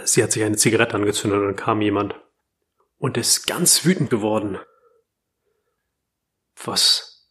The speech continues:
ihr einfallen würde, hier zu rauchen, das ginge ja gar nicht. Und das wäre auch eine Aversion, die man loslassen kann.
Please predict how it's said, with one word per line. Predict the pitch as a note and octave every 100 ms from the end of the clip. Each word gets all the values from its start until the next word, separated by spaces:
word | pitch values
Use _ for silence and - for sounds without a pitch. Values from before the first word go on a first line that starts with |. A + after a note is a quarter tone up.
| _
ihr | A#2+ B2
einfallen | C3+ - A#2 G#2
würde, | G#2+
hier | G#2+ A2+
zu | -
rauchen, | A2+ B2 C3 A#2 G#2 F#2+ - _ _ _
das | - - -
ginge | A#2
ja | A2 A2
gar | A2+ A2
nicht. | G#2+ A2+ - - _ _ _ _ _ _ _ _ _ _ _ _ _ _ _ _ _ _ _ _ _ _ _ _ _
Und | A#2 G#4 C6+ _ _ _ _ _ _ _ _ -
das | - -
wäre | E3+
auch | -
eine | A2 A2
Aversion, | A2 A#2+ G#2 G#2 A2 G2+ G2+ _ _ _ _ -
die |
man | G2+ G#2
loslassen | A2+ A#2+ - G#2 -
kann. | - A#2 A2+